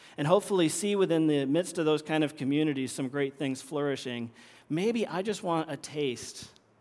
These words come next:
uh, of something of what I see here in the totality, the entirety of these one another statements. Romans twelve five says, "So we, though many, are one body in Christ and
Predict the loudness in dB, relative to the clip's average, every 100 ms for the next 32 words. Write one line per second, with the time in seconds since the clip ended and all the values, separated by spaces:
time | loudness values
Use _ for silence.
0 | _ _ _ _ _ _ _ -20 -20 -20
1 | -20 -20 -20 -20 -4 -4 -4 -8 0 0
2 | 2 2 2 2 2 2 2 -2 -2 -2
3 | -2 -2 -2 -6 -10 -6 -4 -2 0 0
4 | 0 -2 -2 -4 -2 0 0 0 -2 -2
5 | -6 -4 -4 -4 -4 -6 -8 -6 -6 -6
6 | -10 -14 -20 _ _ _ _ _ -18 -18
7 | -20 -20 -20 -20 -20 -20 -20 -20 _ 6
8 | 8 8 6 2 6 8 8 6 6 6
9 | 4 2 2 4 2 -2 -2 4 4 4
10 | 4 6 6 6 6 6 6 4 4 4
11 | 2 2 2 2 4 4 4 4 4 4
12 | 2 2 -2 -2 -2 -2 -2 -6 -10 -4
13 | -2